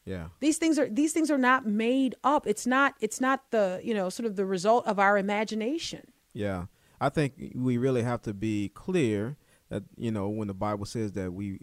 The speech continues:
Speaker 1: you know, wrestle not against flesh and blood, that there are things, there are principalities, there are powers, there are rulers, you know, there's all these things that, that are, are at play. And we as Christians have to understand that the word of God is true.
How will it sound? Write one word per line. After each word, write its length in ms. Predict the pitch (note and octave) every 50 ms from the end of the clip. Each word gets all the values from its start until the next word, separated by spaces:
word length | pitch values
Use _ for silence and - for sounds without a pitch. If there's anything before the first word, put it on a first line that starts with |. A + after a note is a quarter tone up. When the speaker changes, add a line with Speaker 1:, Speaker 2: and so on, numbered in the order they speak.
| -
Speaker 1:
you 100 | F#2+ G2 G2+
know, 100 | G2 F#2
wrestle 320 | F2+ F#2+ F#2 F#2 - F#2+
not 180 | F#2 F#2 F2+ F2
against 220 | F2 F2 F2 -
flesh 200 | - G2+ F#2+ - -
and 100 | F#2 F2
blood, 160 | F#2+ G2 F#2+
that 140 | G2+ A2 G#2+
there 160 | B2+ C3 C3+
are 60 | A#2+
things, 340 | - - C#3 C3+ B2+ A#2+ A2
there 80 | A2+ G#2
are 40 | F#2+
principalities, 800 | - - D#3 - C#3 - - C#3 B2 A#2+ B2 B2 - C#3 A#2+ A2
there 100 | A2 G2+
are 80 | F2+ F2+
powers, 560 | - - C#3 B2+ B2 A#2+ A#2 A#2+ A#2+ A#2+ A#2
there 120 | A2+ G#2 F#2+
are 60 | F#2
rulers, 440 | F#2+ A#2+ C3+ C3+ C3 B2+ B2 - - _ - - - _ -
you 120 | A#2+ B2
know, 320 | A#2 A2+ G#2+ G#2 F#2+ F2+ - - _ _ _ _ _ _ _ -
there's 240 | - - C#3+ C#3 D3+
all 160 | D#3 E3 F#3
these 160 | F3+ E3+ D#3
things 260 | - E3+ D#3+ D#3 C#3+
that, 220 | C3+ C3 A#2+ - -
that 140 | B2+ B2 A#2+
are, 280 | A#2+ A2+ G#2+ G#2 G2+ - _ -
are 280 | A#2 G#2+ G2+ G2+ G2+ - _ _ _ -
at 180 | A2 G#2 - -
play. 440 | - C3+ C3 B2+ A#2 A2 G#2 A#2 - _ _ _ _ _ _ _
And 380 | - A#2 B2 B2 A#2+ A#2 A2 - - G2+ A#2+ B2
we 160 | B2+ C3+ C3+
as 120 | B2 A2+ -
Christians 360 | - F#3 G#3 - - C3+ A2+
have 160 | B2+ A#2+ A2
to 120 | - A#2+ A2+
understand 380 | A#2 A#2 A2+ - - C3+ B2 A#2
that 60 | A2
the 60 | A#2
word 140 | A#2+ C3+ C#3+
of 60 | D3+
God 180 | D3 F3 G#3 G3+
is 120 | G3+ F#3
true. 400 | - - - E4 D4+ A#2+ F#2 E2